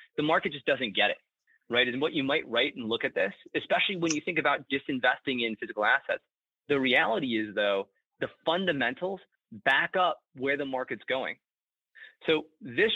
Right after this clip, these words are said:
chart, again, is another way that we look at not what the market thinks a company is worth, but how profitable is a company really? This is return on assets. So we look at all U S corporates and we look at what is the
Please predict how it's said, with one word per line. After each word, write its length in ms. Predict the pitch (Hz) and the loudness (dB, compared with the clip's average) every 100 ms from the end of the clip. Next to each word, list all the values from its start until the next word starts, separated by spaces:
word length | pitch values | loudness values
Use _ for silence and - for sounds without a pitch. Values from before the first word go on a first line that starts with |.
| - | 0
chart, 200 | 175 139 | 0 0
again, 380 | 131 170 143 123 - | 0 0 0 -4 -8
is 120 | 120 | -4
another 320 | 131 143 165 | -2 0 0
way 160 | 147 131 | 0 0
that 160 | 131 | -2
we 140 | 123 139 | -2 -2
look 160 | 131 | 0
at 120 | 127 113 | -2 0
not 200 | 147 214 | 0 0
what 120 | 202 | -2
the 80 | 151 | 0
market 420 | 135 202 208 - | 0 0 0 -2
thinks 180 | 127 113 | -4 -4
a 40 | 117 | -4
company 300 | 117 107 113 | -4 -2 -4
is 100 | 104 | 0
worth, 220 | 117 117 - | -2 -2 -2
but 100 | - | 0
how 240 | - 214 202 | 2 0 0
profitable 500 | 160 160 160 131 127 | -2 -2 -4 -4 -4
is 80 | 113 | -4
a 80 | |
company 280 | 120 107 107 | -6 -2 -2
really? 340 | 92 87 73 - _ _ - _ - _ | -2 -4 -4 -10 _ _ -20 _ -20 _
This 120 | 139 | 0
is 160 | 170 156 | 2 2
return 420 | 160 - 160 160 | -2 0 0 4
on 160 | 135 113 | 4 4
assets. 400 | 104 - - - _ - | 0 -2 -12 -12 _ -2
So 120 | 139 | -2
we 240 | 123 156 196 | 0 0 -2
look 120 | 196 | -2
at 140 | 156 - | -4 -2
all 220 | 131 151 | 0 0
U 200 | 160 147 | 0 -2
S 60 | 131 - | -4 -2
corporates 380 | 139 131 92 - - _ | -4 -2 -4 -6 -14 _
and 100 | 123 | -4
we 80 | 123 | -2
look 120 | 120 | 0
at 140 | 127 | -2
what 240 | 120 135 185 | 0 0 0
is 100 | 196 | 0
the 120 | 143 | -6